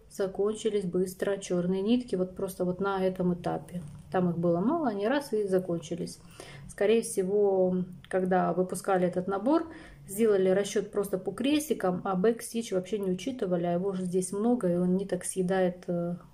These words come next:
ого-го. А ещё прописали в две нитки, так, так вообще, вот здесь вышел кусочек, и всё, нитки закончились на самом-то деле. Вот у меня добавила пасму, и уже вот эта пасма, которую я добавила от Д М С, она уже тоже, э,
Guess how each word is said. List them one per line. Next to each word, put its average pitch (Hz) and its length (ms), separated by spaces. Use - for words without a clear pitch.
ого-го. 180 500
А 190 100
ещё 190 200
прописали 190 500
в 175 80
две 185 160
нитки, 180 380
так, - 480
так - 160
вообще, 190 440
вот 208 140
здесь 190 280
вышел 233 300
кусочек, 190 500
и 185 40
всё, 185 200
нитки 208 320
закончились 175 800
на 180 140
самом-то 175 500
деле. 165 460
Вот 180 280
у 180 60
меня 180 440
добавила 196 440
пасму, 247 540
и 190 60
уже 196 440
вот 190 220
эта 180 180
пасма, 202 720
которую 170 760
я 170 200
добавила 202 500
от 165 80
Д 170 80
М 175 120
С, 240 220
она 185 180
уже 208 140
тоже, 208 400
э, 180 400